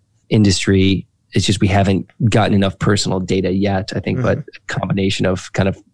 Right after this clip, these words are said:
Speaker 1: some of the D-, everyone's, you know, open to giving their D N A and everything now
Speaker 2: Yeah.
Speaker 1: with twenty-three and stuff. So I think it could be interesting, but it is, it is odd to think that even, like, a aspirin or ibuprofen, like, you know, should I and you both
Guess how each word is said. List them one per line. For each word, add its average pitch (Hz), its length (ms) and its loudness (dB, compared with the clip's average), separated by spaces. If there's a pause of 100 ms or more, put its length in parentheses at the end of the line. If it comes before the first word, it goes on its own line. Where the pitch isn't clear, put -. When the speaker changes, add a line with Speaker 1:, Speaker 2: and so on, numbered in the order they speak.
(120)
Speaker 1:
some 107 160 2
of 101 40 4
the 104 60 4
D-, 117 200 2
everyone's, 113 640 2
you 117 80 2
know, 95 240 -2
open 113 240 2
to 104 100 2
giving 107 220 2
their 107 80 2
D 120 160 2
N 120 100 4
A 123 320 4
and 104 80 4
everything 107 340 2
now 104 240 2
Speaker 2:
Yeah. 101 80 2
Speaker 1:
with 123 100 -2
twenty-three 107 420 0 (200)
and 107 200 0
stuff. 104 240 -2
So 107 160 0 (100)
I - 100 0
think 101 180 0
it 95 60 -6
could 101 100 0
be 107 100 4
interesting, 101 400 2
but 104 140 4
it 110 100 4
is, 117 240 2 (480)
it 143 120 2
is 143 220 4
odd 113 260 4
to 113 80 2
think 107 240 0
that 104 260 0 (260)
even, 123 260 4
like, 107 200 2
a 98 240 0 (240)
aspirin 101 480 0
or 101 100 2
ibuprofen, 98 800 0
like, 98 200 -4 (680)
you - 100 -4
know, - 220 -2 (220)
should 113 360 0
I 110 500 2
and 110 240 4
you 107 160 4
both 104 300 4